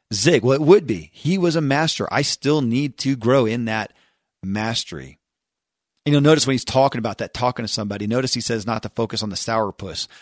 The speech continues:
but an engaged person. And I'll also, I, I think it's impossible to speak to a group or a crowd without having often expected a sourpuss. You can't please everyone. I mean, even in this podcast that people have chosen to subscribe to and they continually download it,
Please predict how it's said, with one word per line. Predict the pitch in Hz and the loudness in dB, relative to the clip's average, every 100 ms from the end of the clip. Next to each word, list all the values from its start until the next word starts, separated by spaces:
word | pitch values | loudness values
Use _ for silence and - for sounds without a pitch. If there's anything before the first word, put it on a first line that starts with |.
| _ | _
but | 117 | -4
an | 113 | -2
engaged | 110 95 113 113 - - | -4 -4 -4 -4 -6 -8
person. | 110 107 - 80 - _ _ - | -8 -6 -6 -10 -18 _ _ -6
And | 117 117 | -4 -2
I'll | 110 | -2
also, | 113 117 131 127 127 127 131 - | -2 0 0 0 2 2 0 -2
I, | 104 120 110 | -6 -6 -6
I | 120 | -6
think | 135 117 | -4 -4
it's | 107 | -8
impossible | 98 110 117 - 120 123 | -8 -4 -4 -4 -4 -4
to | - - 139 | -4 -4 -2
speak | - - 139 135 | -2 -2 -2 -2
to | - 127 127 127 | -4 -2 0 -2
a | |
group | 113 104 127 156 117 | -6 0 2 2 0
or | 113 | -4
a | |
crowd | - 123 131 - - - | -4 -4 -4 -10 -20 -10
without | 123 139 135 | 0 0 2
having | 135 156 143 143 - | 2 0 0 -4 -2
often | 120 156 - 127 | 2 2 0 -4
expected | 131 - - - - 123 127 - | -2 -2 0 0 0 -2 -4 -6
a | |
sourpuss. | - 131 160 - 98 85 - | -6 -4 -4 -4 -10 -10 -12
You | |
can't | - - 143 - - | -14 -4 -2 -2 -4
please | 139 123 | -6 -4
everyone. | 131 127 92 76 76 | -4 -4 -6 -12 -16
I | _ _ _ _ _ 123 | _ _ _ _ _ -6
mean, | 143 | -4
even | 175 170 180 | -2 0 0
in | 160 | -2
this | 151 | -4
podcast | - - 131 143 - 87 - | -4 0 2 2 -2 -10 -12
that | - | -8
people | 123 - 117 | -8 -4 -6
have | - | -4
chosen | - 123 143 151 127 123 | -4 0 2 2 0 -4
to | - | -6
subscribe | - 101 - 113 113 123 - | -8 -8 -6 -2 0 -2 -4
to | 104 | -6
and | 98 | -6
they | 98 | -8
continually | 101 95 - 135 131 123 101 | -12 -8 -4 -2 -2 -2 -4
download | 104 127 135 104 | -4 -4 -2 -4
it, | 117 | -4